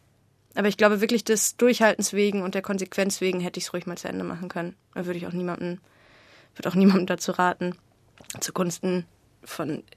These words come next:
irgendwas Kreativem die Schule abzubrechen. Das ist eigentlich wirklich Quatsch. Hat sich nur aufgrund von Zufällen ganz gut ausgezahlt für mich dann doch.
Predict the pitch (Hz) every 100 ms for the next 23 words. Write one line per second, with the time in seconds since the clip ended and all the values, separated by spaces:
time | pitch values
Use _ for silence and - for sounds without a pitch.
0 | - - 190 190 - - 185 185 - 185
1 | 180 175 185 180 175 - 185 175 170 175
2 | 170 - 165 165 - - - - - -
3 | - _ 180 170 170 175 170 175 170 170
4 | - 160 - - 175 - 196 - 180 165
5 | 170 170 170 - - 196 202 - 202 -
6 | 202 - 196 185